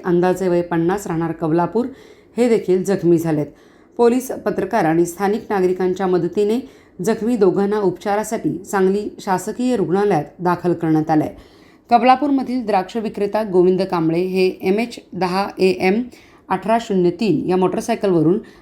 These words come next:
आज दुपारी द्राक्षपेटी घेऊन सांगलीच्या दिशेने भरधाव वेगात निघाले होते, तर कलानगरमध्ये राहणाऱ्या गंगूबाई करांडे या कामानिमित्त जुना बुधगाव रस्त्याला आल्या होत्या.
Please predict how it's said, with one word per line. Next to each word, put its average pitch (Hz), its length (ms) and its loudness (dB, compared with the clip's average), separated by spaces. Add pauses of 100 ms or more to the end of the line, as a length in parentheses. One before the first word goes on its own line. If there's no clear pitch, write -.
(100)
आज 214 200 0
दुपारी 202 360 -2
द्राक्षपेटी 226 600 -2
घेऊन 208 280 -2
सांगलीच्या 202 480 2
दिशेने 196 380 -2
भरधाव 180 420 0
वेगात 175 240 2 (100)
निघाले 175 300 2
होते, 196 320 -2 (360)
तर 226 80 -2
कलानगरमध्ये 254 760 2
राहणाऱ्या 214 360 0
गंगूबाई 190 460 2
करांडे 190 520 0 (360)
या 220 100 2
कामानिमित्त 226 640 0
जुना 202 320 0
बुधगाव 202 340 -2
रस्त्याला 180 400 0
आल्या 170 280 2
होत्या. 147 260 -2